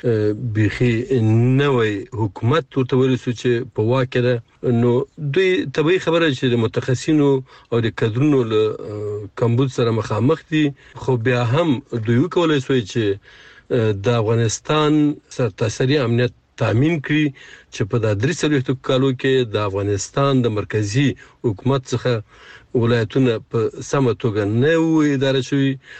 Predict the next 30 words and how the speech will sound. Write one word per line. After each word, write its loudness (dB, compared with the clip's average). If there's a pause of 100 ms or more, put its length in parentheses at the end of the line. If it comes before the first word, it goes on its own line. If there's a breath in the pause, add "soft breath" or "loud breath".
(200 loud breath)
او 2 (100)
اوس 0
دوی 0
دغه 0
حاکمیت -2
لري، 2 (560 loud breath)
په -2
شرط 0
دی 0
چې -2 (140)
په -4
خپله 0 (200)
حکومتداري 0
کې -4 (460 loud breath)
تغییر 0
راولي، 0 (400 loud breath)
یو 0
معیاري 2
حکومت 0
ته 0
مخه 0
کړي، 0 (120)
د -4 (120)
نړیوالو 0 (460 soft breath)
سره 0 (160)
یو 0
سیاسي -2
تعامل 0
ته -2
نږدې 0